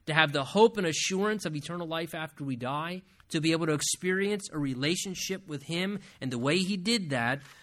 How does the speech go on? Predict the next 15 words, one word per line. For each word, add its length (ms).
was 220
by 200
allowing 500
his 300
son 240
Jesus 540
to 160
accomplish 680
a 120
work 360
on 220
our 260
behalf, 720
becoming 680
man, 560